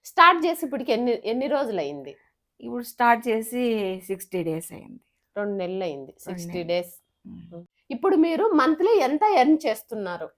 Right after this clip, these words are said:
Speaker 2: నేను పొ-, పొదుపు చేయడం తప్ప ఎప్పుడు ఎర్న్ చేయలేదు.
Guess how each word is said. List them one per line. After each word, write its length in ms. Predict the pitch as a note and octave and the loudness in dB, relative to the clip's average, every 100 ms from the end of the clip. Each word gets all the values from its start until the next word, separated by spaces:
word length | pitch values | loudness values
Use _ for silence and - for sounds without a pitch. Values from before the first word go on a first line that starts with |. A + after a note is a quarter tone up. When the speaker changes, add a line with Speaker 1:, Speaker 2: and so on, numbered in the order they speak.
| _ _ _ _ | _ _ _ _
Speaker 2:
నేను 480 | A3+ A3 G#3+ G#3+ F#3+ | -10 -8 -6 -6 -8
పొ-, 120 | F#3 F#3+ | -10 -10
పొదుపు 460 | F#3+ G3+ G3+ G#3 A#3 A3 | -6 -4 -4 -6 -6 -4
చేయడం 360 | G3+ G3+ F#3 | -4 -6 -8
తప్ప 360 | E3+ F3 - D4 | -10 -10 -6 -6
ఎప్పుడు 440 | C4+ F#3+ F#3 G3+ | -4 -6 -6 -4
ఎర్న్ 360 | G#3+ F3+ F3+ F#3 F#3 | -2 -2 -4 -10 -6
చేయలేదు. 600 | E3 D#3 D3+ - D#3 A#3 | -4 -2 -4 -8 -12 -12